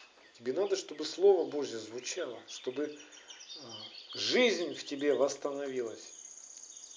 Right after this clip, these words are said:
Ну, это очень большая тема на самом деле. Я не знаю,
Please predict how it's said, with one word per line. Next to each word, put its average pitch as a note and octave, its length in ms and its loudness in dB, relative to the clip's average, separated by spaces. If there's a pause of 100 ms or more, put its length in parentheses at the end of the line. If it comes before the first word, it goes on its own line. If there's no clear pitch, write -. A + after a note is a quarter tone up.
(4000)
Ну, D3+ 160 2
это D#3 160 6
очень F#3 380 4 (260)
большая F3 480 10
тема C3 360 0
на A2+ 80 -6
самом A#2+ 360 -6
деле. A2 240 -2
Я B2 160 -4
не D3 100 -4
знаю, D3+ 400 2